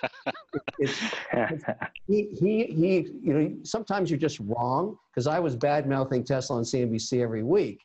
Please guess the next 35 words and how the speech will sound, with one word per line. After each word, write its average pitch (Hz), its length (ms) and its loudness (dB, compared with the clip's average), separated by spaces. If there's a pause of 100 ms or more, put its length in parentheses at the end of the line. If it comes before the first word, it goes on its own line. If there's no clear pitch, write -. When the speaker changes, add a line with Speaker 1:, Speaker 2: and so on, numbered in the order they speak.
(320)
Speaker 1:
Mm-hmm. 95 200 -2
Speaker 2:
and 131 160 0 (320)
I 151 80 2
didn't 151 220 0
see 160 340 2
what 131 220 2
he 135 140 2
understood 127 600 2
and 123 100 0
why 120 160 2
he 120 80 2
went 117 260 0
to 123 80 0
work 190 240 0
there. 127 120 0
And 120 80 2
he's 117 120 -2
working 147 300 2
there 123 160 2
again 135 280 0
this 120 200 -2
summer, 180 400 0 (420)
and 123 400 0
it, 151 220 -4
it's, 135 340 -2
uh, 117 320 2
it's - 180 -4
remarkable 135 600 0
the 113 140 2
outcome 120 360 0
of 104 80 -2
what's 117 240 -2
occurred 175 320 -2
there. 110 220 -2 (320)
It 196 120 4